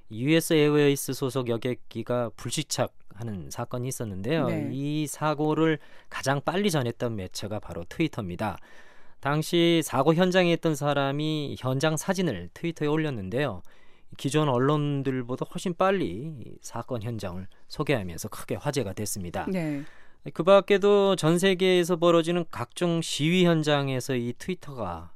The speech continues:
Speaker 1: 크게 활약했는데요. 이 시위 현장에서 사람들이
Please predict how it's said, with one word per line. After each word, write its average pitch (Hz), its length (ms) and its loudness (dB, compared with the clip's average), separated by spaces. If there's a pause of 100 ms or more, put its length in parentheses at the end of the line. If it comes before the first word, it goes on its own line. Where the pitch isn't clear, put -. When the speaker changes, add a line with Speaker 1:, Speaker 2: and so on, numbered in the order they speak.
Speaker 1:
크게 - 240 -2
활약했는데요. 139 800 -2 (600)
이 - 60 -10
시위 156 380 0
현장에서 151 440 0
사람들이 143 580 0